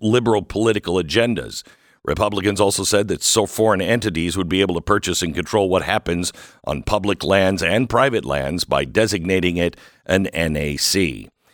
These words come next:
It's Marlo Oaks and this audience that I believe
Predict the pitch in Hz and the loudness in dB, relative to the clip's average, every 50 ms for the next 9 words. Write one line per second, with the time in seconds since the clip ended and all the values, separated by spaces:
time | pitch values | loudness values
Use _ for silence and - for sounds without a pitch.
0 | _ _ - 85 95 87 - - 90 98 113 147 180 180 170 160 143 117 120 131 | _ _ -2 0 0 0 -2 -2 2 2 4 4 4 4 2 2 2 4 2 2
1 | 131 117 98 - - - - - - _ _ _ - 98 101 104 101 87 71 - | 2 0 -2 -2 0 0 0 -2 -6 _ _ _ -2 0 2 2 0 -2 -2 0
2 | 117 135 127 - - 117 113 110 95 85 71 64 55 50 - - - - 92 95 | 0 2 2 2 4 4 4 4 2 0 -2 -6 -6 -8 -8 -6 -2 0 2 2
3 | 95 98 101 85 92 101 101 95 87 73 67 69 - - | 2 2 0 0 0 0 2 2 2 0 -2 -6 -8 -12